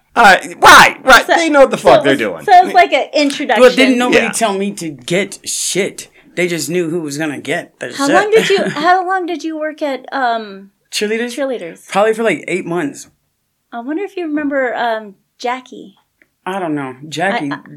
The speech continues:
Speaker 3: blonde hair?
Speaker 2: No. Th-, thick,
Speaker 3: She's
Speaker 2: uh, fun Latina. We had her
Speaker 3: Yeah.
Speaker 2: on the show. I'm, I'm gonna,
Speaker 1: <laughs>
Speaker 2: I'm gonna show you. I love Jackie.
Speaker 1: Oh,
Speaker 3: Is she my age?
Speaker 1: Jackie
Speaker 2: Jackie,
Speaker 1: with,
Speaker 2: yeah,
Speaker 1: um, the tattoo
Speaker 2: yeah.
Speaker 1: removal.
Speaker 2: Yeah,
Speaker 3: Is she,
Speaker 2: Jacqueline
Speaker 3: is she
Speaker 2: Nash.
Speaker 3: my
Speaker 1: New
Speaker 3: age?
Speaker 1: beginnings, new beginnings.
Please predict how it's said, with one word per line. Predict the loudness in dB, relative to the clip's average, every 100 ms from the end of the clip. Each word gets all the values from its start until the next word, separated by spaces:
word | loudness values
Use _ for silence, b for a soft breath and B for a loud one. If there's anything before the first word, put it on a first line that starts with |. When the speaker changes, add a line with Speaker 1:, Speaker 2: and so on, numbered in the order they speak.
| -20 _ -10
Speaker 3:
blonde | -6 -4
hair? | -2 -2 -4 -8 _ _
Speaker 2:
No. | -12 -6 -2 0 0 -2 -4 -6 _ _ _
Th-, | -20 -20 -14
thick, | -8 -6
Speaker 3:
She's | -6 -8 -2
Speaker 2:
uh, | 0 0 -4 -14 -18 -20 -20 -20 _
fun | 2 2 -2 -4
Latina. | -4 0 0 -2 -8 -6 -4 -6 -10 -16 _ _ _
We | -4 0
had | 2 4
her | 4
Speaker 3:
Yeah. |
Speaker 2:
on | 4
the | 0
show. | 0 0
I'm, | 0
I'm | 0 2 2
gonna, | 2 0 -2
Speaker 1:
<laughs> | -2
Speaker 2:
I'm | -2
gonna | -2
show | 0 0
you. | 0 -4
I | -4 -4
love | -2 -4
Jackie. | -6 -8 -12 -20 _ B B 2
Speaker 1:
Oh, | 6
Speaker 3:
Is | 8
she | 8
my | 8 8
age? | 6 6
Speaker 1:
Jackie | 6 4 2 2
Speaker 2:
Jackie, | 4 6 6 4
Speaker 1:
with, | 2 6
Speaker 2:
yeah, | 6 6
Speaker 1:
um, | 4
the | 0
tattoo | 0 2 4 2 -2
Speaker 2:
yeah. |
Speaker 1:
removal. | 0 0 0 0 -2 0 -2 -2 -8
Speaker 2:
Yeah, | -4 0 0 2 2
Speaker 3:
Is | 2
she, |
Speaker 2:
Jacqueline | 2 2 2
Speaker 3:
is | 2
she | 2
Speaker 2:
Nash. | 2
Speaker 3:
my | 4
Speaker 1:
New | 4
Speaker 3:
age? | 4
Speaker 1:
beginnings, | 4 4 0 -2
new | 0
beginnings. | 2 2 2 0 -8